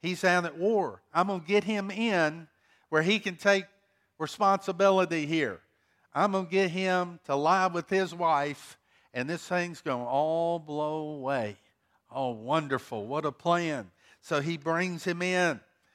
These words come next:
and he honors him, asks how it's going on the front lines and the troops and all this stuff, and says, "Look,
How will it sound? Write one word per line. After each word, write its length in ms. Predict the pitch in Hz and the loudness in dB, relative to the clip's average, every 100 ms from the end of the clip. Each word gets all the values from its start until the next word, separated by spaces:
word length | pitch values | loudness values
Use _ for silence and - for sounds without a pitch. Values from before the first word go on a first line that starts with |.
| _ _ 135 | _ _ -6
and 180 | 127 | -4
he 240 | 143 127 107 _ - | -2 -6 -8 _ 0
honors 460 | 170 180 175 165 | 4 4 2 -4
him, 240 | 180 170 170 | -2 -2 0
asks 340 | 170 175 - | -2 -4 -6
how 200 | 170 180 | -2 -2
it's 120 | 170 | -2
going 300 | - 180 180 | -6 -4 -2
on 140 | 175 180 | -4 -6
the 60 | |
front 300 | - 180 156 | -4 -4 -4
lines 400 | 170 175 180 175 | -2 0 0 -2
and 140 | 180 180 | -10 -12
the 80 | |
troops 460 | 170 185 180 180 - | -8 -4 -4 -4 -10
and 120 | 175 | -6
all 160 | 175 180 | -4 -2
this 180 | 185 175 | -4 -6
stuff, 440 | 185 175 175 165 | -2 -2 -2 -6
and 140 | 147 | -16
says, 280 | - 175 156 | -8 -8 -6
"Look, 380 | 160 180 180 - | -2 -2 -2 -6